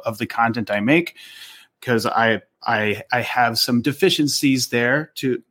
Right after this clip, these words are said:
as far as, like, what do I make a video on? What matters more? And his team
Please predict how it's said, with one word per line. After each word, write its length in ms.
as 160
far 240
as, 120
like, 160
what 200
do 160
I 80
make 220
a 60
video 380
on? 400
What 200
matters 400
more? 400
And 240
his 320
team 540